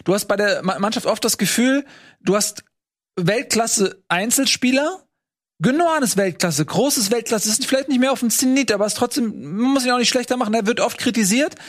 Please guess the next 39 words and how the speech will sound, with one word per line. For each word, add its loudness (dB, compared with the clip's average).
aber, 0
äh, -6
Toni 0
Kroos 0
ist, 0
ist -2
ein 2
super 0
Fußballer, 0
sagen 0
wir 2
mal 0
ehrlich, 0
ist -2
keine 0
Graupe. -2
Ähm, 0
Havertz 0
ist 2
auch 0
hoch 0
veranlagt, 0
aber, 0
und 0
das 0
ist -2
vielleicht 0
das, 0
was 0
du 0
meintest 0
mit -2
Tobi, 0
mit 2
der 2
Summe, 0
ähm, 0
ihrer 2
Teile, 0